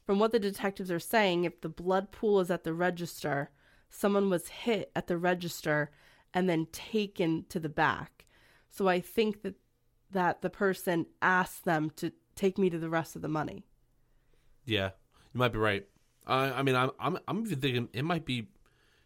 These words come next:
Speaker 2: you think it could be more than one person?
Speaker 1: Well, I mean, that's what detectives are thinking here, because you're saying that you got three people to not only comply, but then go with you somewhere else to a second location.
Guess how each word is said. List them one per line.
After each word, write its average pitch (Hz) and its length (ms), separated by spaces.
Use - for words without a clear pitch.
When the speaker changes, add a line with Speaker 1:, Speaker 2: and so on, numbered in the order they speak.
Speaker 2:
you 107 80
think 170 160
it 151 100
could 151 100
be 143 80
more 127 180
than 110 360
one 117 160
person? 135 460
Speaker 1:
Well, 214 320
I - 60
mean, 220 140
that's 233 220
what 254 100
detectives 190 540
are 160 80
thinking 196 480
here, 170 240
because 170 580
you're 208 180
saying 196 380
that 165 160
you 190 160
got 208 340
three 196 220
people 185 480
to - 100
not 175 220
only 190 180
comply, 170 640
but 190 160
then 165 300
go 165 160
with 196 340
you 151 140
somewhere 160 380
else - 240
to - 100
a 165 60
second - 340
location. - 680